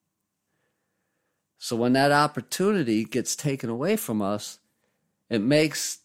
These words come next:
the inevitable failure we face later in life so much harder to manage. <sighs> I mean, 'cause you won't know how to act. You won't know what to do. You won't know what's next.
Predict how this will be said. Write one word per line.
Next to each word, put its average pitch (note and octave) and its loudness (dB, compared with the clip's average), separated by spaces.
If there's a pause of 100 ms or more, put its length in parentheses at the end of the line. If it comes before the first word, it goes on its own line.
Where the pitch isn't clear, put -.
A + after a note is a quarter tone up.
(220)
the A2+ 2
inevitable D#3 0
failure C3 0
we B2 -4
face A2+ -4
later C3+ 2
in B2+ -4
life F2 -4 (640)
so A#2 -2
much B2 -2
harder G2 -2 (1300)
to - -6
manage. E2 -6 (1160)
<sighs> - -20
I G#2 -2
mean, G2+ -2 (180)
'cause A#2 -4
you C3 0
won't C#3+ 2
know C#3 2
how C3+ -2
to C3 -6
act. E3 -4
You A2+ -4
won't C3+ 0
know C#3+ 2
what C#3+ 0
to B2 -12
do. D3+ 2
You A2+ 2
won't B2+ 2
know C3 0
what's C#3+ -2
next. - -6